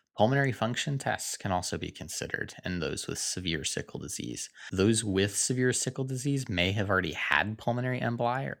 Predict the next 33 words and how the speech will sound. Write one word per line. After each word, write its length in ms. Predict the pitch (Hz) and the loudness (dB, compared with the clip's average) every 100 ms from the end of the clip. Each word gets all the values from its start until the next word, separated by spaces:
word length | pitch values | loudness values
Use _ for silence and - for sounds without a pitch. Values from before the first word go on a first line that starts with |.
| _ - | _ -10
um, 440 | 107 90 85 85 - | -6 -4 -6 -8 -2
but 240 | 95 - _ _ | -2 -2 _ _
anyways 480 | 98 110 107 98 92 | 0 2 2 2 0
are 100 | 90 | -2
at 100 | - | -2
higher 280 | - 98 87 | 2 2 2
risk 340 | - 107 - | 0 -2 0
of 120 | 117 - | -4 -2
pulmonary 400 | 90 85 80 73 | -2 -2 -6 -6
emboli, 460 | 85 82 80 82 - - - - | -4 -2 -2 -4 -10 -18 -10 -2
as 180 | 113 110 | 0 4
well 260 | 107 139 | 4 4
as 160 | 139 110 | 2 0
reactive 420 | 92 90 - - - | 0 0 -2 -10 -6
airway 320 | 87 90 85 | -4 -4 -4
disease. 560 | - - - - - - - - - - - | -8 -12 -12 -12 -14 -16 -20 -20 -20 -8 0
Um, 360 | 101 90 85 - | 4 4 0 -2
it's 160 | 98 | 2
also 280 | 120 139 156 | 4 2 0
nice 320 | 139 123 - | -2 -2 -2
to 100 | 113 | -2
have 280 | 104 87 82 | -2 -2 -4
baseline 520 | 78 - - 95 95 | -6 -4 -4 -6 -6
P 200 | - 95 | -4 -2
F 160 | 95 - | -2 -4
Ts 560 | - 95 95 95 - - - | -8 -4 -2 -2 -4 -8 -8
when 200 | 92 90 | -6 -4
you're 380 | 90 90 87 - _ - | -2 0 -2 -4 _ -4
thinking 340 | 107 107 113 | 0 0 0
about 320 | 90 87 85 - | 0 0 -2 -4
acute 440 | - - 85 - | -10 -6 -6 -4
chest 360 | - 78 - - | -2 0 0 -2
syndrome, 440 | 92 98 110 107 | 0 0 0 0